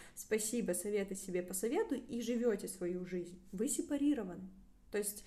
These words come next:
э, жить, э, советами родителей офигенно, но это не сепарация. И чтобы прожить свою жизнь,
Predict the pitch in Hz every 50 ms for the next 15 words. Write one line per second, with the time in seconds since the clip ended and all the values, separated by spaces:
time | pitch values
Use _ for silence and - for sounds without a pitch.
0 | - - - - - - - - 196 208 208 208 202 - - 226 208 196 240 277
1 | 285 254 - - 233 226 220 214 214 208 208 208 208 202 - - 226 233 247 240
2 | 240 226 220 226 220 247 349 339 - 262 233 214 196 - 202 196 - 220 196 208
3 | 247 320 381 311 240 190 - - - 202 220 233 233 240 220 214 220 226 190 -
4 | 214 214 214 208 202 - - - - - - - - - - - - - - -
5 | 214 185 - 254 226 208 196 - - 226 226 247 247 233 - - 202 208 202 208
6 | 202 196 226 294 381 381 330 -